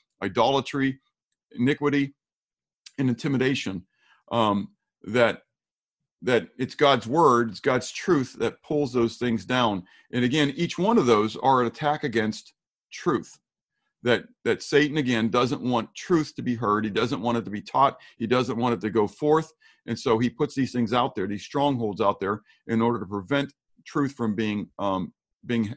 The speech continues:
heard. And then casting down arguments, and you can see it says that in every high thing that exalts itself against the knowledge, the gnosis of God. And so we'll come back to that gnosis of God, because again,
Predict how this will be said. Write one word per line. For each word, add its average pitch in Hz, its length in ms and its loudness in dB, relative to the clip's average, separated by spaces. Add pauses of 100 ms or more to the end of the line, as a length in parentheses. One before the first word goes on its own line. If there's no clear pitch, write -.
heard. 104 280 -2 (580)
And 135 120 0
then 131 120 2
casting 156 380 2
down 120 160 2
arguments, 131 600 0 (260)
and 120 100 0
you 120 80 0
can 117 60 -2
see 143 200 -2
it 123 100 -2
says 147 260 4
that 143 160 -2 (320)
in 127 100 0
every 139 200 0
high 170 360 0
thing 135 300 0
that 113 180 2
exalts 120 560 -2
itself 110 440 -2 (400)
against 123 320 -2
the 123 100 -2
knowledge, 127 580 2
the 113 120 -4
gnosis 117 680 0 (300)
of 113 180 0
God. 143 440 4
And 113 140 -4
so 120 420 2
we'll 113 160 -6
come 117 180 -4
back 135 220 -2
to 117 80 -8
that 110 220 0
gnosis 123 500 -2
of 101 120 -6
God, 131 320 2 (280)
because 123 220 0
again, 151 420 0